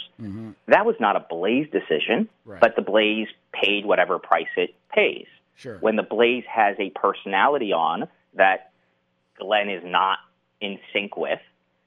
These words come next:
Speaker 2: that has repercussions for Glenn. S-,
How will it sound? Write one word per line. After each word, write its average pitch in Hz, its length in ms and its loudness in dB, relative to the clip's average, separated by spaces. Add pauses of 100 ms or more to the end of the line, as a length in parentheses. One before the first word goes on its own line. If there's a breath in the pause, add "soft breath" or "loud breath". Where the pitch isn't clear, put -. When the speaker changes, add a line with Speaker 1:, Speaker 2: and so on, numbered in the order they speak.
(100)
Speaker 2:
that 104 300 4
has 98 580 -4 (760)
repercussions 95 840 -4 (420)
for 104 120 0
Glenn. 110 500 -2 (500 soft breath)
S-, - 440 -4